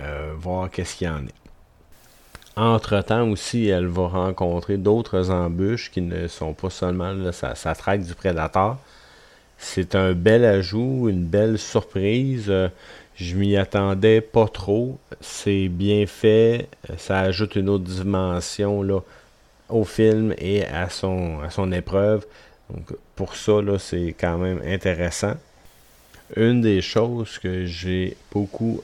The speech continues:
euh, apprécié dans ce film-là, euh, c'est qu'on assume, et de belle manière, le principe de, de la proie et, euh, du chasseur. Donc, on voit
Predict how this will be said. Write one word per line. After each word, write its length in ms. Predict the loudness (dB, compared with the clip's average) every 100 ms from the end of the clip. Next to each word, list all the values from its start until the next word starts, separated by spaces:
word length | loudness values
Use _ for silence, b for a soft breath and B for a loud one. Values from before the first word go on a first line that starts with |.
| -8
euh, 200 | -6 -6 -10 _ -4
apprécié 760 | -4 0 -2 -2 -6 -2 -2
dans 280 | -2 -4 -4
ce 240 | -6 -8
film-là, 680 | -8 -4 -2 -2 -2 -2 -4 -8 -14 _ _ _ _ _ _ _ _ _ _ _ _ _ _ _ b
euh, 240 | -6 -4 -4
c'est 220 | -4 -2
qu'on 300 | 0 0 2
assume, 760 | 0 -2 -2 0 0 0 -2 -4
et 180 | -4 -4
de 220 | -2 -4
belle 320 | -2 0 2
manière, 540 | 2 -2 -2 -2 -2 0
le 120 | -2
principe 540 | -2 -4 -2 -2 -2
de, 160 | 0 -2
de 200 | -2 -4
la 120 | -4
proie 600 | -4 -8 0 2 2 -2 -8 b b b b -4
et, 380 | 0 2 0 -4
euh, 240 | -6 -6
du 140 | -8 -8
chasseur. 600 | -4 -2 0 -2 -2 -8 -14
Donc, 380 | -10 -8 -10 -10
on 400 | -10 -8 -8 -8 -10 -14 -14 -4
voit 480 | 0 2 2 0